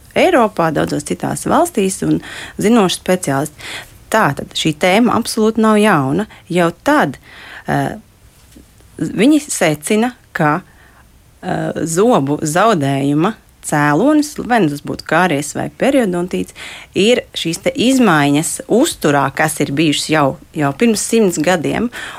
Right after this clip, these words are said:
un tās izmaiņas uzturā ir, ā, tā teikt, viņi spriež, ka Latvijā šos te baltos miltus un baltmaizi ir ieviesuši vācu muižnieki, un iepriekš latvieši ir ēduši normālu,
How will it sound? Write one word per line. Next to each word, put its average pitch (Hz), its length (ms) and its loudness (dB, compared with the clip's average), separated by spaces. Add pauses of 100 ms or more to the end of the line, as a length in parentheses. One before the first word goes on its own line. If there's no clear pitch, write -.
un 147 160 2
tās 160 320 0
izmaiņas 202 560 2
uzturā 165 340 0 (140)
ir, 180 220 2 (400)
ā, 151 240 0 (340)
tā 156 80 -2
teikt, 151 400 -4
viņi 247 300 4
spriež, 240 340 2
ka 151 160 0
Latvijā 180 560 2 (240)
šos 147 400 -6
te 147 80 -2
baltos 147 560 0
miltus 170 480 0
un 131 160 -2
baltmaizi 165 800 0
ir 156 240 0
ieviesuši 147 720 -2
vācu 156 480 -2
muižnieki, 202 760 0 (440)
un 165 160 4
iepriekš 311 480 2
latvieši 220 480 0
ir 175 160 2
ēduši 156 460 -2 (420)
normālu, 165 800 2